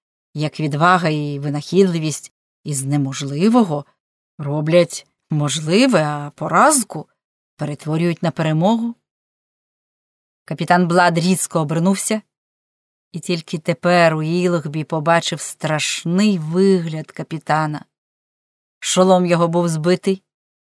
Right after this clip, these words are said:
передня частина кіраси прогнута, замість правого рукава камзола теліпалось ганчір'я,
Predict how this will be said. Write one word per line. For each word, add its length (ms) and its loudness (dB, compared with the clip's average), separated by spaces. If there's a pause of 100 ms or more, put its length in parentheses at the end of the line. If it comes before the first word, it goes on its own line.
(380)
передня 400 4
частина 460 2
кіраси 480 2
прогнута, 680 0 (680)
замість 480 2
правого 380 2
рукава 400 2
камзола 500 0
теліпалось 600 -2
ганчір'я, 840 0